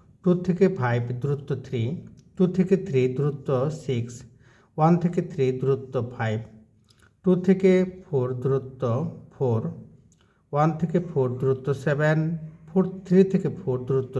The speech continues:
টু, ফোর থেকে সিক্স দূরত্ব থ্রি,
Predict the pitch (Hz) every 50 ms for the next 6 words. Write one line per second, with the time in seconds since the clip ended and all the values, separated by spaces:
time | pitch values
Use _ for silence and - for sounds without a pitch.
0 | 117 123 123 147 160 190 233 233 - - - - - - - _ _ - - 190
1 | 190 190 - 208 196 196 190 190 - 202 175 139 135 - - - 135 147 156 160
2 | 156 - - - - 139 120 131 156 156 - - - 135 131 120 117 123 160 190
3 | -